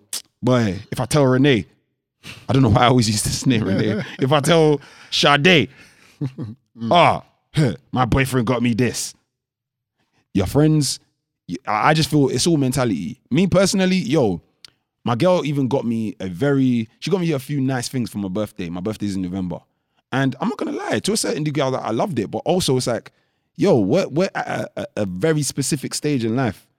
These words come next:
Speaker 1: So, cool. How does it sound if we're spending four hundred pounds on gifts for each other? But, you know, a-, and I'm not saying that's exactly what she did.
Speaker 2: Mm.
Speaker 1: I don't need to reveal what she gave me and all that stuff. Like,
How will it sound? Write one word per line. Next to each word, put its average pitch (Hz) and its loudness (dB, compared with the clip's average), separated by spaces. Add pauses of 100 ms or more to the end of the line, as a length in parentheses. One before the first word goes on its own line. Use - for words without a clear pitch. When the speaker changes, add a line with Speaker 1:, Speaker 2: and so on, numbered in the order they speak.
(120)
Speaker 1:
So, 135 4
cool. 127 2 (160)
How 160 2
does 185 0
it 170 -2
sound 113 -2
if 120 -4
we're 127 -2
spending 135 0 (460)
four 156 0
hundred 139 0
pounds 123 2
on 104 0
gifts 143 0
for 107 0
each 98 -2
other? 90 -6
But, 104 -6 (640)
you 139 2
know, 95 -2
a-, 127 -2
and 131 0
I'm 123 -2
not 143 0
saying 139 2
that's 113 0 (100)
exactly 107 -2
what 95 -4
she - -4
did. 95 -2 (160)
Speaker 2:
Mm. 101 -20 (100)
Speaker 1:
I 104 -8
don't 107 0
need 104 0
to 87 -2
reveal 85 -4
what 80 -6
she - -14
gave 85 -6
me 80 -6
and 85 -8
all 82 -10
that - -16
stuff. - -10
Like, - -12